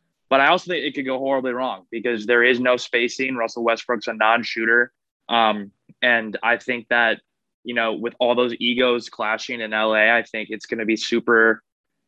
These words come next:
you know, combustible. I think there's gonna be times this season where, you know, Westbrook's gonna get in LeBron's eye,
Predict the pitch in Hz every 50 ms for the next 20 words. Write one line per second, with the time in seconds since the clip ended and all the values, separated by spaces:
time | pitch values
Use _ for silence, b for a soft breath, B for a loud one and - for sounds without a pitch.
0 | _ - 110 120 117 113 107 107 - _ - - - - - 127 113 110 120 -
1 | - - 101 98 92 95 98 98 - 117 110 117 110 110 101 - 120 113 107 104
2 | 110 101 - 107 107 107 107 113 110 104 107 107 - - - 107 107 101 104 110
3 | 113 110 110 104 101 101 98 98 - _ _ _ _ _ _ _ 113 107 104 104
4 | 101 104 - - _ - - 117 117 110 - - 127 117 - - - 120 113 110
5 | 101 113 113 117 113 113 110 107 104 110 107 107 104 104 101 107 101 101 104 107
6 | 107 113